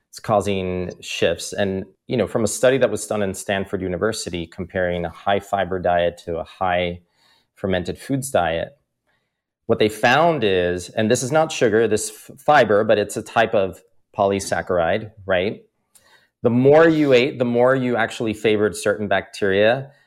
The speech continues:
that have what they call carbohydrate active enzymes. So they break down certain types of carbohydrates. So depending on how you eat, you're favoring certain types of bacteria. Now, when you're causing these shifts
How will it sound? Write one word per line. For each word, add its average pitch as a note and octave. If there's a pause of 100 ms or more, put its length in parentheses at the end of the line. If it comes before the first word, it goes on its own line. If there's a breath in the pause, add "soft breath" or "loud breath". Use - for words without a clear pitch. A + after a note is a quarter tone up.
(140)
that G2+
have G2+
what G2
they F#2+
call F#2
carbohydrate G2
active F2 (340)
enzymes. F2+
So -
they F2
break G2+
down F2 (240)
certain F2+
types D#2+
of -
carbohydrates. F2+
So G2
depending A#2+
on G2+ (100)
how -
you G2+
eat, D#3 (200)
you're A2+
favoring F#2+
certain F#2
types -
of E2+
bacteria. E2 (400 loud breath)
Now, A2
when A2
you're G#2
causing C3
these G#2
shifts -